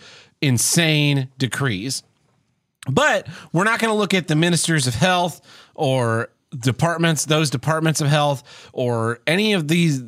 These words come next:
these other layers of what caused these deaths to try and figure out where we can make that not happen, because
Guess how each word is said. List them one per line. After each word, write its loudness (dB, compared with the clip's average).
these 2
other 2
layers 2
of -2
what -2
caused 0
these 0
deaths -2
to 2
try -2
and 0
figure 0
out 0
where 0
we 2
can 0
make 0
that 0
not 0
happen, -2
because 0